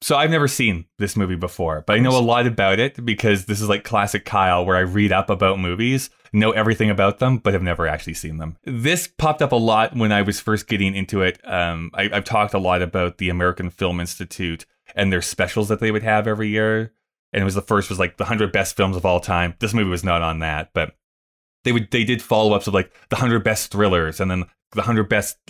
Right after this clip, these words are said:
uh, lines from a movie. And I remember that one specifically 'cause Dirty Harry showed up, like, three times, I think, in it. Uh, again, from different films, 'cause there's five movies in the Dirty Harry franchise.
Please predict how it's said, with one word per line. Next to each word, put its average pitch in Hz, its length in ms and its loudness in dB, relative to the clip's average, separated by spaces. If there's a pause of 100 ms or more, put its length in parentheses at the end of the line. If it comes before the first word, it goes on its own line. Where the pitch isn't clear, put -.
uh, 123 80 -4
lines 98 540 0
from 92 180 -2
a 90 40 0
movie. 85 480 -2 (300)
And 113 100 0
I 117 40 2
remember 180 340 2
that 117 520 -2
one 92 200 -2
specifically 101 600 -4
'cause 95 220 -4
Dirty 120 260 0
Harry 117 180 2
showed 107 160 0
up, - 80 -2
like, 87 120 -2
three 95 400 -8
times, 98 600 -4
I 123 140 -4
think, 131 460 -6
in 123 120 -6
it. 139 180 -6 (460)
Uh, 92 380 2
again, 110 360 0
from 95 220 -2
different 101 360 -2 (200)
films, 95 400 0
'cause 90 120 -10
there's 87 180 -6 (140)
five 87 280 2
movies 98 440 -2
in 104 80 0
the 104 80 2
Dirty 107 300 -4
Harry 110 220 0
franchise. 113 720 0